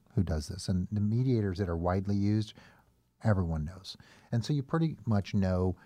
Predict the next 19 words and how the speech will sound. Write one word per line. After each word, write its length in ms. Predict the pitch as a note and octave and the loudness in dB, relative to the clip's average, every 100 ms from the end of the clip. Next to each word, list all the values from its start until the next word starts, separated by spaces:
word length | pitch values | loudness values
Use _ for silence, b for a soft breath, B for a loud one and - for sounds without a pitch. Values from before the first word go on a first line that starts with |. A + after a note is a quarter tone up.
| b b b b b - | b b b b b -4
mm, 240 | D#3 C#3 C3+ | -2 0 0
their 140 | B2+ | 0
history, 340 | G#2+ G2+ - | 2 0 0
their 140 | G2+ F#2+ | 0 0
position, 500 | F#2 F2+ F2 F#2+ F2+ | 0 0 0 0 0
what 140 | G2+ | 0
they're 100 | F#2+ | 0
likely 380 | E2+ E2+ - F2+ | 0 -2 0 -2
to 100 | E2 | -2
do. 460 | F2 E2+ E2+ E2+ E2 b b b b | 0 0 2 0 -2 b b b b
And 120 | A2+ | -2
I 80 | A#2+ | 0
think 180 | D#3 A#2 | -2 -4
if 140 | F#2+ | -4
you 40 | G2 | -2
know 140 | F#2 | 0
your 140 | G#2 | 0
mediator, 640 | G2 F2+ F2 F2+ E2+ E2+ F2 b b b b - G#2+ | 0 0 0 2 2 2 0 b b b b -16 -8
uh, 240 | - F#2+ | -6 -6